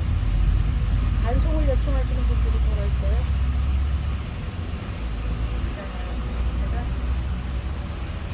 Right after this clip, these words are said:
반송을 요청하면 제가 <laughs> 좀 곤란하더라고요. 그래서 흑법사 하나하고 요렇게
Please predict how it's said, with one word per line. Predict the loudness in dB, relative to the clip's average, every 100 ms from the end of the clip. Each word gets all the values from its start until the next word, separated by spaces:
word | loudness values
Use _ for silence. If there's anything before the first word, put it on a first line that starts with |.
| -6 -6 -6 -4 -4 -4 -4 -4 -4 -4 -4 -4 -4 -4 -4 -4 -4 -4 -4 -4 -4 -4
반송을 | -4 -4 0 -2
요청하면 | -2 -4 -4 -2 -4
제가 | -4 -4 -4
<laughs> | -4 -6 -6 -8 -8 -10 -8 -8 -8 -6 -8 -8 -8
좀 | -8
곤란하더라고요. | -6 -6 -4 -6 -6 -6 -8 -10 -10 -10 -8 -8 -8 -8 -10 -10 -10 -10 -10 -10 -10 -10
그래서 | -6 -4 -4
흑법사 | -6 -6 -4 -2 0 0
하나하고 | -2 -4 -4 -4 -6
요렇게 | -6 -6 -8 -8